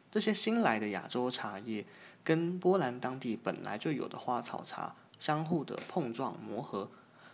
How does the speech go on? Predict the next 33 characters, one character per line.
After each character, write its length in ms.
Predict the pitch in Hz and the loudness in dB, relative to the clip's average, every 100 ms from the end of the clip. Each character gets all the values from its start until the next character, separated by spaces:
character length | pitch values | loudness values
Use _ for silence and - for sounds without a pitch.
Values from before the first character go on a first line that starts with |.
| - | -6
融 100 | 131 | -4
合 140 | 139 | -2
出 160 | 131 147 | -2 2
了 220 | 135 113 | 2 2
现 200 | - 139 | 0 -2
在 200 | 127 120 | 0 0
属 200 | 113 - | 0 -4
于 120 | 95 | -6
波 200 | 104 123 | -2 0
兰 160 | 120 110 | 0 0
人 160 | 107 107 | -4 -6
的 280 | 92 82 - | -6 -6 -6
茶 220 | - 107 | -2 0
文 180 | 113 113 | 0 0
化。 300 | 151 123 - - - - - - - - - - - - | 0 0 -4 -20 -20 -20 -20 -20 -20 -20 -20 -20 -20 0
至 180 | - 208 | 6 6
于 120 | 165 | 6
花 200 | 165 190 | 4 2
草 160 | 180 110 | 2 0
茶 240 | 123 117 | 0 2
有 200 | 117 120 | 2 2
哪 120 | 123 | 0
些 240 | - 127 127 | -2 -2 -2
功 220 | 131 135 | -2 0
效 160 | 151 | 0
呢？ 300 | 120 117 117 - - - - - - - | 0 0 -4 -8 -20 -20 -20 -20 -20 -10
呃， 180 | 117 101 | -8 -4
以 60 | |
下 240 | 104 139 117 | 2 4 4
举 240 | - 120 | 2 0
几 160 | 120 - | 0 0
个 240 | - - | -2 -4
我 220 | - 85 | -4 -4